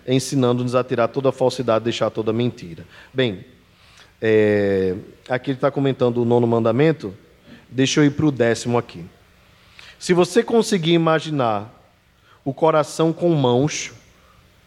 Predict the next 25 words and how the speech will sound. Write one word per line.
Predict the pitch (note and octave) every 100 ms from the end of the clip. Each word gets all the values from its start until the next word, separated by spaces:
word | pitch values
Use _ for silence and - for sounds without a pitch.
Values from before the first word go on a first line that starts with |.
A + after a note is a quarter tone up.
| _ _ _ _ _
cobiçar | - F3+ F3+ - - C#3+ D#3 D#3
é | D3+
como | D3 D#3 D#3
se | D#3
o | D3+
coração | D#3 D3 C#3 D#3
estivesse | D#3+ D#3 D3 C3+ C3+
agarrando | C#3 C3+ B2 B2+ C#3
as | C3+
coisas. | - G#2 F#2 F2+
Veja | F2+ C#3+ C#3+
que, | - - D#3+ F3+ _ _ _ - - - - _
é, | A#2 B2+ B2+
é |
ilustração | C3+ D3 - D#3 C3+ C3+
ele | C3
faz, | C3 - G2 F#2+
né? | A#2+ C3+ - - - _ _ _ _ _ _ - _ _ _ -
Cobiçar | F3+ A3 G3+ - - D#3+ F3
é |
ter | F3 F#3
o | F3+
coração | F3+ F3+ F#3 E3 - E3 G3
com | G3 G3+
mãos, | D3 A#2+ A2+ A2+ G#2 - -